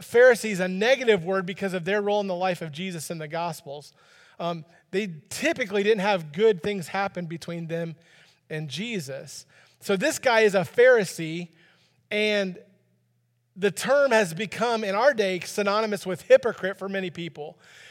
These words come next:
Pharisees, um, were, um, middle to upper middle class people in Jesus' time who were highly concerned with being ceremonially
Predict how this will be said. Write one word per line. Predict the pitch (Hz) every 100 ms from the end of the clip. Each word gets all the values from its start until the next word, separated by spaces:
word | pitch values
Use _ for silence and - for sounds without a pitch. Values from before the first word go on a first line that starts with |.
| -
Pharisees, | - 226 262 262 - 220 208 208 175 - _ _ _ _ _
um, | 185 185 170 -
were, | 190 190 202 196 185 -
um, | 190 175 160 -
middle | 190 196 226 247 247 247
to | - 196
upper | 226 220 233 233 -
middle | 202 208 214
class | 208 - 202 202 196
people | - 214 214 190
in | 175
Jesus' | 165 165 165 139 131
time | - 196 165 143 143 - - - - -
who | - 233
were | 208
highly | 165 220 285 285 262
concerned | 233 214 - 240 220 196
with | 190 147
being | 202 190
ceremonially | 143 - 220 240 233 220 220 214 214 208 208 202